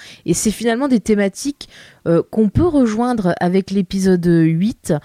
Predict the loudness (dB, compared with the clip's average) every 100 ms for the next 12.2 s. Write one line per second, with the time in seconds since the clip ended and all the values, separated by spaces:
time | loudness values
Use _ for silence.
0 | -12 -20 -4 0 2 2 0 -2 -2 -2
1 | 2 0 0 -4 -12 _ -6 -2 -2 0
2 | 2 2 0 0 -2 -2 0 0 0 0
3 | -6 -8 -8 -8 -2 0 0 -4 -20 -10
4 | -2 0 2 0 -2 -4 -4 -2 -2 0
5 | -2 0 -2 -2 -4 0 0 0 0 0
6 | 0 0 0 0 2 0 -2 -8 -20 -6
7 | -4 0 -2 0 0 2 2 0 0 0
8 | 0 0 0 0 0 0 -2 -2 -2 0
9 | 0 0 -2 -2 -2 -4 -6 -6 -6 -6
10 | -2 -2 -2 -8 -20 -8 -6 -4 -8 -8
11 | -8 -6 -4 -2 0 0 0 0 0 0
12 | -2